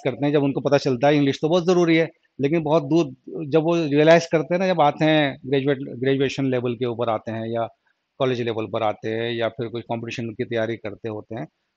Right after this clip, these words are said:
तो जब ये सोचते हैं कि इंग्लिश आना चाहिए, फिर स्टार्ट करते हैं वो लोग हेल्पलेसली कि भाई आपको सीखना है, तो often it's too late, बहुत ज़्यादा देर हो,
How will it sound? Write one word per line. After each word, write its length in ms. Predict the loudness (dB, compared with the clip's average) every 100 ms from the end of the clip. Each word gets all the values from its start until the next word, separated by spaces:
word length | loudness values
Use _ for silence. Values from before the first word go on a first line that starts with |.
| -10
तो 220 | -8 -4 -2
जब 140 | 0
ये 80 | 0
सोचते 640 | -2 -10 -8 -2 -2 0 0
हैं 60 |
कि 60 | 0
इंग्लिश 220 | 0 0
आना 220 | 2 2
चाहिए, 260 | 2 0 0
फिर 140 | -2 -4 -10 -14 -14 -8
स्टार्ट 340 | 2 4 4
करते 200 | -2 0
हैं 80 | 0
वो 140 | 0
लोग 260 | 0 -2 -4 -6
हेल्पलेसली 480 | -6 -4 -4 -2 -4
कि 140 | -4 -4
भाई 100 | -4
आपको 200 | -4 -6
सीखना 360 | -4 -4 -2
है, 80 | -4 -8 _ _ -8
तो 340 | -4 -2 -4 -4
often 300 | -2 0 -2
it's 260 | -6 -2 2
too 120 | 6
late, 340 | 4 2 -10 -6
बहुत 140 | -2
ज़्यादा 220 | 4 4 6
देर 160 | 4
हो, 100 | 4